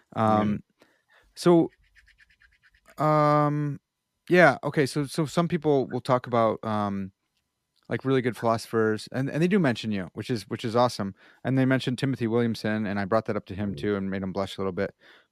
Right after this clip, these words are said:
Speaker 2: But, uh, uh,
Speaker 1: Yeah,
Speaker 2: a
Speaker 1: he's
Speaker 2: lot of it's
Speaker 1: very
Speaker 2: because,
Speaker 1: insulting.
Speaker 2: yeah, a lot of it's 'cause of the scope you guys work on, um, 'cause you do good work at scale, you know,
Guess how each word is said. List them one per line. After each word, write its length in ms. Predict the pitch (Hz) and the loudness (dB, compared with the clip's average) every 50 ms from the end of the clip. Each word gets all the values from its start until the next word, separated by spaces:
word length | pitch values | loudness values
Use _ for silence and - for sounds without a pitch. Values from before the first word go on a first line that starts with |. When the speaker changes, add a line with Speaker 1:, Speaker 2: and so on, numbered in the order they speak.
| _ | _
Speaker 2:
But, 300 | - 123 117 113 - - _ _ _ _ _ _ _ _ - - | 2 4 4 4 4 0 _ _ _ _ _ _ _ _ -10 -6
uh, 180 | 120 123 101 - | -4 -4 -4 -4
uh, 60 | - 123 | -4 -2
Speaker 1:
Yeah, 260 | 117 117 110 104 - - | -2 0 -2 -2 -2 -2
Speaker 2:
a 20 | |
Speaker 1:
he's 120 | 120 131 | 0 0
Speaker 2:
lot 60 | 147 160 | 2 2
of 80 | 151 | 2
it's 80 | 143 120 | 0 0
Speaker 1:
very 40 | - | -2
Speaker 2:
because, 420 | 131 - - 143 120 - - - | -2 -2 -2 -2 -2 -4 -10 -18
Speaker 1:
insulting. 140 | - 82 - _ _ _ _ _ _ _ _ _ _ _ _ | -20 -20 -20 _ _ _ _ _ _ _ _ _ _ _ _
Speaker 2:
yeah, 360 | 127 127 127 120 117 113 113 | 0 2 2 2 2 0 0
a 20 | 127 | 0
lot 140 | 147 151 196 | 2 4 4
of 80 | 190 | 4
it's 120 | 202 - - | 2 2 0
'cause 160 | - 185 175 | 0 0 2
of 80 | 165 135 | 2 2
the 80 | 123 | 0
scope 400 | - - - - 156 143 - - | -2 -2 2 4 4 4 4 2
you 80 | 123 110 | -2 0
guys 280 | 113 107 101 98 90 104 | 0 0 0 0 -2 -4
work 240 | 107 104 98 - | -4 -4 -4 -4
on, 260 | 101 87 82 85 87 - _ _ _ _ _ _ _ _ - | -6 -6 -6 -10 -14 -18 _ _ _ _ _ _ _ _ -4
um, 180 | 113 110 107 | -2 -2 -2
'cause 160 | 107 - 120 120 | -2 -2 -2 -2
you 80 | 120 | -2
do 160 | 120 131 131 | 0 0 0
good 200 | 117 117 143 135 | 2 2 2 2
work 360 | 120 120 127 127 123 - - - - | 4 2 2 2 2 0 -4 -6 -2
at 240 | 113 113 110 104 - _ - | 0 0 0 0 -2 _ -14
scale, 560 | - - - 117 113 107 101 90 85 - - - | -14 -8 -4 -2 -2 -2 -2 -4 -8 -10 -12 -10
you 120 | 107 107 | -8 -6
know, 100 | 104 101 | -6 -6